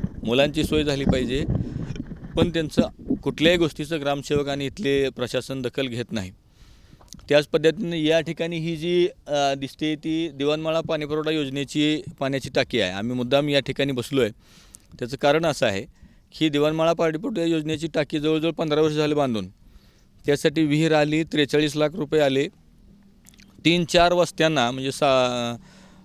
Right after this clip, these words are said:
अ, सावंत वस्ती, कुरके वस्ती, तळेकर वस्ती आणि दिवाणमाळा पाणीपुरवठा योजना असं ह्या वस्तीचं नाव आहे.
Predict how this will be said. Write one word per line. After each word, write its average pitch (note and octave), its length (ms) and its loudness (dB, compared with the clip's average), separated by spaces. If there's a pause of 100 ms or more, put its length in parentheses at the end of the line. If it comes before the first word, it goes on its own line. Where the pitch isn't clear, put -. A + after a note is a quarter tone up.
(100)
अ, A#2 380 -4
सावंत C#3 400 4
वस्ती, D3+ 480 4 (200)
कुरके C#3+ 280 2
वस्ती, C#3+ 380 0
तळेकर C#3+ 280 2
वस्ती D3 260 0
आणि E3 140 0
दिवाणमाळा E3+ 500 6
पाणीपुरवठा B2+ 480 0
योजना B2 300 0
असं C3+ 180 -2
ह्या D3+ 260 0
वस्तीचं C3+ 480 -8
नाव D3+ 200 4
आहे. A2+ 120 4